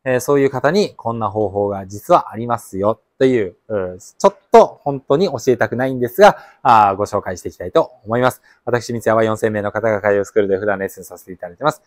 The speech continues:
皆さん、本当にありがとうございます。感謝してます。そして動画を見てくれてる皆さん、目先のことにあまりこだわりすぎてはいけませんが、まあ、こういう方法が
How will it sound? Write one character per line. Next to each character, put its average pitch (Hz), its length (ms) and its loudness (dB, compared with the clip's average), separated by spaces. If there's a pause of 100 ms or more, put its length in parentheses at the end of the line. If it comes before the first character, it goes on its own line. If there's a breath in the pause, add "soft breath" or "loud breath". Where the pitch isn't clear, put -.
(140)
皆 131 80 -6
さ 127 100 -4
ん、 104 120 -6
本 104 140 -12
当 110 60 -4
に 113 180 -10
あ - 80 -12
り 117 80 0
が 123 60 0
と 127 80 -2
う - 20 2
ご 117 40 -4
ざ 131 60 -2
い 143 60 -4
ま 151 80 -2
す。 - 60 -16
感 135 120 -6
謝 123 100 -12
し 117 60 -14
て 143 60 -6
ま 151 100 4
す。 - 100 -6 (220 soft breath)
そ 196 140 0
し - 40 -10
て 220 120 8
動 165 100 8
画 147 80 8
を 143 40 4
見 143 60 -2
て 139 100 2
く 127 80 -2
れ 123 100 4
て 120 80 -2
る 113 60 -4
皆 120 100 -6
さ 131 140 0
ん、 92 100 -10 (320)
目 110 80 -6
先 131 240 -2
の 135 160 2
こ 139 100 0
と 151 80 2
に 156 280 -2 (480)
あ 127 100 -8
ま 170 80 -2
り 190 180 -4 (720)
こ - 160 2
だ 196 60 6
わ 202 60 4
り 208 60 2
す 208 120 -4
ぎ 202 100 -2
て 247 100 6
は 220 80 8
い 170 60 4
け 175 80 -2
ま 175 80 0
せ 185 140 -2
ん 180 60 -4
が、 202 280 4
ま 117 120 -2
あ、 104 40 -8
こ - 140 -6
う 107 60 -2
い 104 60 -6
う 95 40 -10
方 95 160 -4
法 113 180 -4
が - 160 -4